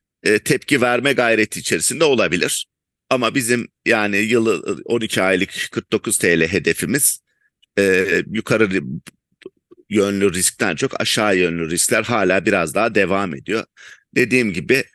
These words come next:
Ocak, Şubat gibi biz Çin'deki fiyatlar altı yüz, yedi yüz tarafına doğru kayarsa,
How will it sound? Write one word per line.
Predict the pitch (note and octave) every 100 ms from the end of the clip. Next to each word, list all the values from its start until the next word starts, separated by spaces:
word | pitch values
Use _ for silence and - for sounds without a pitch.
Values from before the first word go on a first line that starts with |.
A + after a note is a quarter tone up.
| _ -
Ocak, | A#2 B2+ B2+
Şubat | - A#2 A#2+ A#2+
gibi | - A2 F#2+
biz | A#2 - - - _ _
Çin'deki | - A#2+ A2 A2 A2+ C#3+
fiyatlar | - C3+ A#2 - G2+ F#2 - -
altı | A2 A2 - D#3+
yüz, | D3+ F#2 E2+
yedi | A2 B2
yüz | D3+ G#2 -
tarafına | - G2+ F#2+ G2+ F#2+
doğru | F#2 F2+ F2+ F2 - -
kayarsa, | F#2+ F2 F2+ - - -